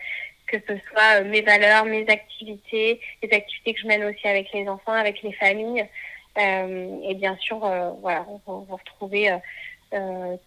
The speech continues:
mes accompagnements et, euh, et mes tarifs.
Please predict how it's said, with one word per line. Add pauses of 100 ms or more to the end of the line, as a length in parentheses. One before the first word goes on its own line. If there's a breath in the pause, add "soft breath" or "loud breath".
mes
accompagnements (120)
et,
euh,
et
mes
tarifs.